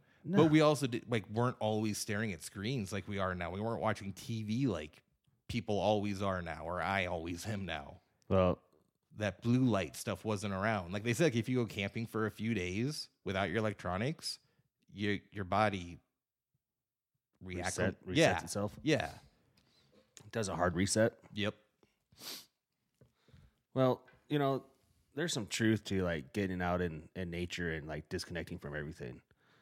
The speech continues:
Speaker 1: Like, I think we're probably gonna do that this summer. I think I'm gonna rent a cabin up in, uh, Metal Arc this year for, like, four or five days.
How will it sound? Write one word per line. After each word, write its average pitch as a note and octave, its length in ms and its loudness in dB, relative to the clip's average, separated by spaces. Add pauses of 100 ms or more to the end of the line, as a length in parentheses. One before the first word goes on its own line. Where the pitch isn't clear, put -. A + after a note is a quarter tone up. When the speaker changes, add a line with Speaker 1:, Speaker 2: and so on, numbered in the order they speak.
(1500)
Speaker 1:
Like, F#2+ 240 0
I G2+ 80 0
think C3 180 0
we're G#2 100 2
probably F2+ 200 0
gonna E2 100 -6
do E2 80 -4
that D2+ 140 -4
this E2 140 -8
summer. F2 200 -4
I F2+ 60 -2
think F2 80 -6
I'm F#2+ 80 -2
gonna F2 100 -2
rent F2 140 -2
a C#2+ 40 -8
cabin E2 380 -4
up E2+ 160 -6
in, D2+ 220 -10
uh, D2+ 340 -8 (300)
Metal F2 240 0
Arc E2+ 240 -2 (320)
this F2+ 160 -8
year F2+ 260 -6 (600)
for, D#2 100 -10
like, C2+ 160 -8 (580)
four E2 100 -2
or E2 60 -4
five D#2 240 -4
days. E2 360 -4